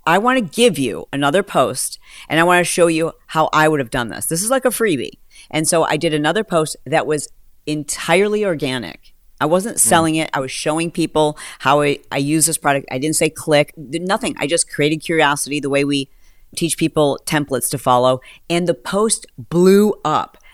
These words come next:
Speaker 1: From there on, moving forward, they trusted me to know how to market to my following.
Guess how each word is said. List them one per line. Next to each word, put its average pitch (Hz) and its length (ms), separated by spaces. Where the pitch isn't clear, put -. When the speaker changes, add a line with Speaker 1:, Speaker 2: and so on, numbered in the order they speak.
Speaker 1:
From 208 280
there 277 460
on, 135 520
moving 202 420
forward, 151 580
they 160 360
trusted 196 500
me 196 340
to - 140
know 147 180
how 143 220
to 143 80
market 143 380
to - 80
my 127 120
following. 123 380